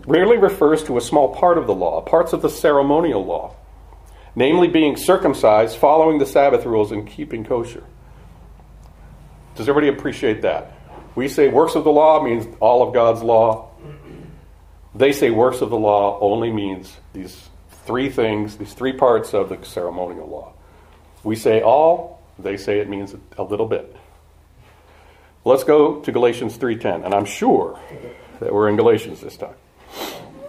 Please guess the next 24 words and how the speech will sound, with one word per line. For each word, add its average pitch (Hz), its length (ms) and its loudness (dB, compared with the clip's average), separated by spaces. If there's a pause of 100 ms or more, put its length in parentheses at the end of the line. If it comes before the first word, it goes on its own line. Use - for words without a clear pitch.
(1900)
Galatians 139 400 2
three 131 200 0
ten. 90 240 -2 (1300)
For 131 220 0
all 165 320 4
who 190 120 4
rely 160 540 4
on 123 320 0
works 160 280 2
of 196 100 4
the 202 100 4
law, 113 380 4
there's 110 200 0
that 117 180 0
phrase 95 280 -2
again, 82 260 -12 (960)
are 123 200 2
under 110 260 4
a 104 80 -4
curse. - 640 -2 (760)
For 139 200 4
it 175 80 2
is 147 100 -2
written, 123 360 0